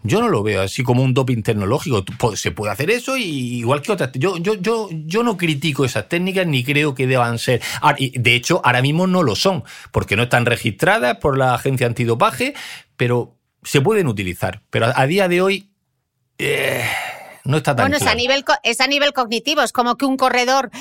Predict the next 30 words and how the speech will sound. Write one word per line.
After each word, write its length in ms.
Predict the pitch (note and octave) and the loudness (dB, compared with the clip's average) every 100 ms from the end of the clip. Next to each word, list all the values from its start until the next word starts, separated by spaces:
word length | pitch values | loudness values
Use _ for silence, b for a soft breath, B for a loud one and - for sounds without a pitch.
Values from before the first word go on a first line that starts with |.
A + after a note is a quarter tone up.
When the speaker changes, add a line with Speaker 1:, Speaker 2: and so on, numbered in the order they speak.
| B | B
Speaker 2:
si 220 | - B3 G#3+ | -6 -4 0
tiene 360 | A#3 B3 B3 | 0 2 0
flojo 880 | - C4+ B3+ C4+ B3+ B3 B3 B3 B3 | 0 0 2 2 2 4 2 2 2
los 260 | B3 B3+ B3 | 2 2 0
cuádriceps, 480 | - C4+ C#4+ C#4+ C#4 | 2 2 2 0 0
trabaje 340 | C4 A3+ - | 2 2 2
más 200 | C4+ B3+ | 0 2
el 120 | B3 | 0
cuádriceps 480 | A#3 A#3+ A3+ A#3+ A3+ | 2 2 0 -2 0
o 40 | A#3 | 0
el 80 | |
isquiotibial, 680 | G#3 - G3 G3 A3 C#4+ A#3+ | 0 0 0 2 2 2 2
¿no? 400 | G3 C4+ F#4 A#3 | 2 2 4 2
Mm, 600 | F#3+ G3+ F3+ F#3+ F3 - | 0 -2 0 -2 -4 -2
con 120 | A#3+ | 0
determinados 480 | A3 G#3+ G#3+ A3+ G#3+ | 2 0 0 2 2
ejercicios, 440 | B3 G#3 A3+ A3 - | 0 0 0 0 0
con 160 | A#3+ | 2
electroestimulación 840 | A3 A3 A3+ G#3 A#3 G#3+ G#3 B3 | 2 0 -2 -2 0 2 2 2
o 140 | G#3+ A3 | 0 2
con 160 | G#3 | 2
lo 100 | F#3+ | 2
que 140 | F3+ E3 | 0 -2
sea, 360 | - D4+ C4+ F#3+ | 0 0 2 2
¿no? 140 | B3 - | 0 0
Speaker 1:
Eh, 80 | C#3+ | 0
es-, 140 | - - | 0 2
Speaker 2:
Al 60 | |
Speaker 1:
eso, 100 | F#3 | 2
Speaker 2:
final. 320 | G3 F3+ G3+ | 2 2 2